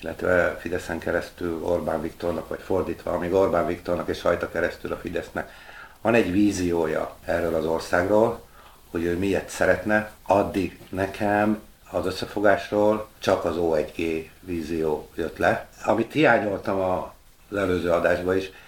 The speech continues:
semmilyen olyan üzenetet nem, nem jutott el hozzám, a-, azon kívül, hogy mi nem szeretnénk Orbán Viktort.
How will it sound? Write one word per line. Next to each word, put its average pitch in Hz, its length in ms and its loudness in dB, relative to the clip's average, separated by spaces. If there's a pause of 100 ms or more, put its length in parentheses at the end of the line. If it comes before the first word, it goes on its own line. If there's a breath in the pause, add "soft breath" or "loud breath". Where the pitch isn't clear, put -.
(400 loud breath)
semmilyen 101 880 4
olyan 92 640 0 (100)
üzenetet 90 800 0 (120)
nem, 104 260 0 (140)
nem 113 200 2
jutott 98 440 2
el 95 180 4
hozzám, 113 680 2 (400)
a-, 92 520 6
azon 104 380 2
kívül, 110 640 2 (340 soft breath)
hogy 90 180 -2
mi 87 360 -4
nem 101 180 0
szeretnénk 82 600 -4
Orbán 76 300 -2
Viktort. - 480 -12